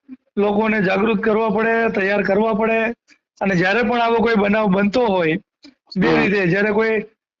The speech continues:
Speaker 1: અનુસૂચિત જાતિ, એસ સી, એસ ટી, ઓ બી સી માટે કોઈ પણ ગરીબ પછાત વર્ગના લોકોને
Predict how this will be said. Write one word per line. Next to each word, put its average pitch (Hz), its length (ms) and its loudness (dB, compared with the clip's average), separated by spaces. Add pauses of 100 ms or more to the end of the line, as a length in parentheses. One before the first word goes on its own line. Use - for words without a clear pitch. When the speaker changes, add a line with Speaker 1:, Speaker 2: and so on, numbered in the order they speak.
(100)
Speaker 1:
અનુસૂચિત 220 480 0
જાતિ, 214 320 0
એસ 214 240 -2
સી, 220 80 0
એસ 202 140 0
ટી, 220 100 -2
ઓ 202 120 2
બી 208 140 2
સી 214 120 2
માટે 196 260 0
કોઈ 214 260 0
પણ 226 220 0
ગરીબ 208 240 0
પછાત 214 280 0
વર્ગના 208 400 0
લોકોને 180 540 0